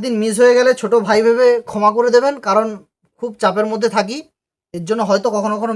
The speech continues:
মিস হয়ে যায়। দেখুন, এটা যাচ্ছে আঁচল পোর্শন, এটা যাচ্ছে খুব সুন্দর একটা মধুবনী আঁচল পোর্শন, আর এটা যাচ্ছিল পুরো all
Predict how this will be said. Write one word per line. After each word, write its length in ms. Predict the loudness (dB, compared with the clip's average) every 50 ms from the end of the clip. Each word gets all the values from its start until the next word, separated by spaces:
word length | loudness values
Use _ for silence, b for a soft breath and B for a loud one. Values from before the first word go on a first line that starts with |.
| -4
মিস 140 | -6 -6 -6 -4
হয়ে 140 | -2 -2 0 0
যায়। 140 | 0 -2 -2 _ _ _ _ _ _ _ _ _ _ _ _ _ _ _ _ _ _ _ _ _ _ _ _ _ -14
দেখুন, 260 | -12 -12 -12 -10 -12 -12 -12 -12 -8
এটা 120 | -6 -4 -2 -2
যাচ্ছে 240 | -4 -4 0 0 0 0 0
আঁচল 200 | -4 -4 -6 -6 -6
পোর্শন, 320 | -8 -10 -8 -6 -6 -6 -8 -8 _ _ _ _ _ _ _ _ _ _ _ _ _ _ _ _ _ _ -12 -8
এটা 140 | -4 -2 0 0
যাচ্ছে 240 | 0 0 -2 -8 -14 -14 -14
খুব 120 | -16 -16 -16
সুন্দর 340 | -16 -14 -14 -12 -8 -6 -6 -6 -6
একটা 240 | -8 _ -2 2 2 2 2 0
মধুবনী 440 | -6 -8 -8 -8 -6 -6 -6 -6 -8 -12 -14 -12 -12
আঁচল 220 | -8 -6 -6 -6 -6 -8
পোর্শন, 360 | -10 -12 -10 -8 -6 -6 -6 -8 -10 _ _ _ _ _ _ _ _ _ _ _ _ _ _ _ _ _ _ -10 -8
আর 80 | -8 -8 -10 _ -16 -10
এটা 140 | -6 -4 0 0
যাচ্ছিল 340 | 0 -2 -2 -6 -6 0 0 0 0 0 -12
পুরো 240 | -10 -4 2 2 2 2 4 2
all 120 | 2 4